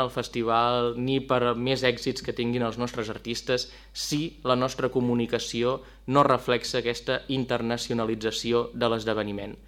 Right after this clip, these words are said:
I és per això que hem fet un esforç considerable aquest any per aconseguir tenir una web en quatre idiomes. Però no només fer-la en quatre idiomes, sinó que cadascun dels idiomes,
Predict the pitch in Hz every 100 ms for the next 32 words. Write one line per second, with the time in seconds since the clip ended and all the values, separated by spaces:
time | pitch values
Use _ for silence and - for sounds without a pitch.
0 | - - - - 127 127 135 123 - 139
1 | 151 165 - 120 117 117 120 110 - 123
2 | 120 - 139 135 120 113 117 123 120 -
3 | 117 131 - - - - 131 123 131 -
4 | 123 131 139 131 135 156 - 135 127 117
5 | 123 143 180 - - - 131 127 135 131
6 | 127 117 107 101 101 - - - - -
7 | 131 135 151 151 135 131 135 120 117 117
8 | 117 117 117 135 156 - 123 120 113 -
9 | 120 117 - 165 156 110 - 117 113 123
10 | 113 123 139 170 180